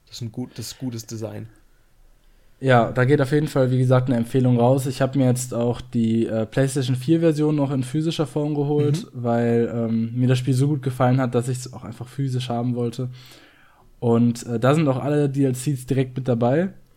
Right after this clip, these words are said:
Speaker 2: Und ich denke auch, das wird ein Kandidat sein, den ich dann irgendwann auf der, ähm, PlayStation fünf dann nochmal spielen werde. Jetzt gerade bin ich mit der Switch-Version, die auch super läuft, echt gut zufrieden.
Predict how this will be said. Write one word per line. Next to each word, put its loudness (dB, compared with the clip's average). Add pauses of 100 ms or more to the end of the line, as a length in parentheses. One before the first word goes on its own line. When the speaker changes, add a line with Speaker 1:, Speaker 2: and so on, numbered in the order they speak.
(220)
Speaker 2:
Und -2
ich 0
denke 4
auch, 4
das -2
wird -2
ein 0
Kandidat 0
sein, 2
den 0
ich -4
dann 0
irgendwann -4
auf -8
der, -4
ähm, -8 (920)
PlayStation 2
fünf -2
dann 2
nochmal 0
spielen -2
werde. 2 (100)
Jetzt -12
gerade 0
bin 0
ich -4
mit -4
der -2
Switch-Version, 0
die 0
auch -2
super 0
läuft, -2
echt -8
gut -8
zufrieden. -6